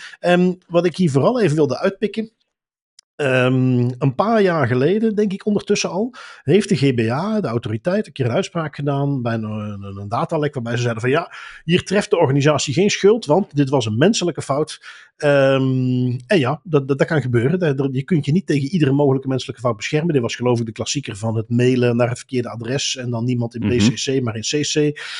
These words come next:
Speaker 1: Ehm, en sindsdien zie ik steeds vaker dat als er, eh,
Speaker 2: Ja, ja.
Speaker 1: iets is het altijd van: "Ja, hoe kon dit gebeuren? Datalek? Ja, menselijke fout."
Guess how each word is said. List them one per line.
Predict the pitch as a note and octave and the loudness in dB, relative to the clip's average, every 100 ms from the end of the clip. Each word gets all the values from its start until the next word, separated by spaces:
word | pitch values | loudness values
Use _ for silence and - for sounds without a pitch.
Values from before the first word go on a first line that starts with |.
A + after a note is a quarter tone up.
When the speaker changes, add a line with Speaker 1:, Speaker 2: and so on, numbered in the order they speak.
| - - - | -12 -14 -6
Speaker 1:
Ehm, | E3 D#3 D#3 D#3 D#3 D#3+ D#3+ D#3 D3+ F3 _ _ | 2 4 6 4 2 2 2 2 0 -2 _ _
en | G3 G#3+ | 2 4
sindsdien | - G3+ C#3+ B2+ G3 C#4+ A3+ | 4 2 2 2 4 4 2
zie | B2+ F3+ E3+ | -2 -2 0
ik | F#3 G3 - | 0 -2 -10
steeds | - - D#3 A#3 | -8 -2 0 0
vaker | - D3+ D3+ D3 D3+ - | -4 -2 -4 -6 -8 -6
dat | B2+ B2 | -6 -4
als | A#2+ A2 - | -6 -4 -2
er, | A2+ G#2+ - - | -2 -4 -12 -12
eh, | A2+ G#2 G#2 G#2+ | -8 -6 -6 2
Speaker 2:
Ja, | G2+ F#2+ | 6 8
ja. | F2+ | 8
Speaker 1:
iets | F2+ F2 - | 6 4 0
is | E3 - | -6 -6
het | - | 0
altijd | F3+ G3+ D#3+ E3 D#3+ - | 2 2 2 0 -2 -4
van: | B2+ | -2
"Ja, | D3 | 2
hoe | D#3 D3 | 2 2
kon | D#3 | 0
dit | B2+ | 0
gebeuren? | - A#2 D#3 A3+ A3+ | -4 0 2 4 2
Datalek? | D3+ E3+ F#3 F3+ F#3+ | 0 -2 -2 -2 -2
Ja, | - | -2
menselijke | E3+ C#3 C3+ C3+ A#2+ | 2 0 0 -4 -6
fout." | - E2+ | -10 -14